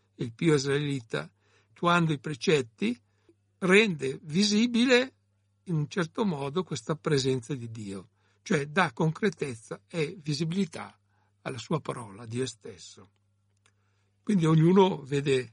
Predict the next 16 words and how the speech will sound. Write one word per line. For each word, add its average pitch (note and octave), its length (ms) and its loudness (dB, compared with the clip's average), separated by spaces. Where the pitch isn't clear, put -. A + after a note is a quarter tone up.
l'altissima B2+ 640 -8
funzione C#3 960 0
attribuita C#3 720 -6
all'osservanza B2+ 680 -8
dei A2+ 120 -6
comandamenti, A2+ 840 -8
ma B2 260 -8
altrettanto B2 1000 -6
palese C3 680 0
e - 100 -14
chiaro A2+ 480 -10
è - 100 -18
il B2 140 -12
cumulo D3 440 -2
di C3 160 -6
difficoltà A#2+ 920 -8